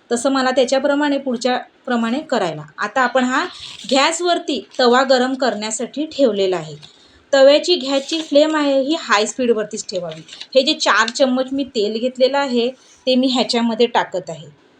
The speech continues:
पूर्णपणे असं व्यवस्थित चारी बाजूने हे तेल मी फिरवून टाकत आहे. आता बघू शकता तुम्ही, गॅसची फ्लेम ही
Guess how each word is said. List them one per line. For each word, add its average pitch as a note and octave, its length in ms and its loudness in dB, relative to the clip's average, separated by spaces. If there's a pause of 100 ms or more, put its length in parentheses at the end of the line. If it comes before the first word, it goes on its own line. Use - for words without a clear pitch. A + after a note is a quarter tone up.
(960)
पूर्णपणे C#4+ 440 2
असं C#4 220 2
व्यवस्थित B3 1040 0
चारी A3 280 2
बाजूने B3 360 2
हे A#3+ 180 -2
तेल A#3+ 420 -2
मी A#3 140 -2
फिरवून A3 420 -2
टाकत B3 380 -2
आहे. E3 420 -14 (340)
आता G3+ 200 -6
बघू B3 220 0
शकता D4+ 260 2
तुम्ही, C#4+ 260 0
गॅसची B3 400 -2
फ्लेम C4 320 4
ही C4+ 240 -2